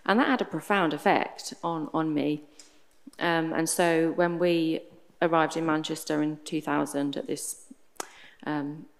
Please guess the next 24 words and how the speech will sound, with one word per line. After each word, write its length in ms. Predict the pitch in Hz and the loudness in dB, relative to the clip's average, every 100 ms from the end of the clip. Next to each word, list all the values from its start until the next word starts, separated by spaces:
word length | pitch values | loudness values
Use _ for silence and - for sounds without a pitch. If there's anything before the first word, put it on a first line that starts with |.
| - _ - | -20 _ -6
festival, 640 | 160 - 143 - - 156 - - | -6 -4 -8 -4 -4 -4 -12 -16
Paul 180 | - 156 | -8 -8
was 140 | 147 | -6
nineteen, 520 | 156 147 143 147 147 143 | -2 0 0 0 0 0
I 100 | 139 | -2
was 200 | 143 - | -4 -4
sixteen, 580 | - - - 143 143 - - - - | -6 -4 -2 -2 -2 -6 -20 -20 -2
we 80 | 196 | 2
both 340 | 220 226 220 | 6 6 4
came 440 | - 165 147 151 160 - - _ - _ - _ | 2 2 2 0 -4 -16 -20 _ -20 _ -20 _
fairly 200 | 190 170 | 2 4
broken 600 | - 165 165 160 - 156 - - - - - - | 6 8 6 2 -2 -2 -6 -20 -20 -20 -20 -6
in 120 | 175 | 0
different 320 | 170 - 151 | 0 0 2
ways, 560 | 139 143 131 135 160 - - | 4 4 2 0 -4 -6 -2
and 480 | 165 165 160 160 - | 2 2 -2 -6 -4
we 100 | 165 | -4
both 380 | 165 170 185 180 | 4 6 6 2
encountered 540 | 160 156 147 143 147 | -6 -2 -2 -2 -4
the 80 | - | -6
power 340 | - 139 131 127 | -4 -4 -2 -6
of 80 | |
God 340 | - 127 131 135 | -4 -4 -4 -6
in 320 | - 139 135 | -6 -4 -6